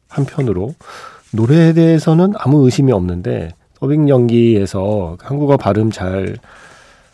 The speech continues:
해내야 할 텐데라는 걱정도 동시에 들더라고요. 아, 왜 저는 이 영화가 갑자기 생각이 나는 거죠? 인어공주 얘기를 하다 보니까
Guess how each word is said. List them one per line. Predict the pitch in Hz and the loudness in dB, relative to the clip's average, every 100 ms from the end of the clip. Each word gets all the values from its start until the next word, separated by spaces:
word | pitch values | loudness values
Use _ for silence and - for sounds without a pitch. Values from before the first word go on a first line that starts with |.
| _ _ _ _ - | _ _ _ _ -4
해내야 | 151 135 123 | -2 0 0
할 | 147 | -2
텐데라는 | - 131 113 104 92 92 | -4 -4 0 0 0 -2
걱정도 | 92 - 101 95 85 98 101 _ _ - - _ | -6 -8 -8 -8 -8 -10 -12 _ _ -20 -20 _
동시에 | - 92 90 98 | -10 -8 -6 -8
들더라고요. | - 87 87 76 - 82 - _ - _ _ _ _ _ _ _ _ _ _ _ - | -10 -12 -12 -14 -16 -20 -20 _ -20 _ _ _ _ _ _ _ _ _ _ _ -16
아, | 82 73 78 - - - - _ _ _ _ _ _ _ _ _ - 117 | -14 -14 -18 -20 -20 -20 -20 _ _ _ _ _ _ _ _ _ -14 -6
왜 | 156 | -4
저는 | 120 127 127 | -2 -2 -2
이 | 104 165 185 | -2 0 2
영화가 | 127 120 123 | 4 4 2
갑자기 | 113 101 110 104 | 0 -4 -6 -6
생각이 | 139 147 135 | -2 -2 -2
나는 | 78 92 | -2 -6
거죠? | 90 71 127 175 - | -8 -10 -8 -8 -6
인어공주 | 95 110 117 110 101 | -4 -2 0 -2 -2
얘기를 | 78 85 | -6 -8
하다 | 117 139 | -6 -6
보니까 | 104 80 - 147 160 | -6 -8 -6 -4 -4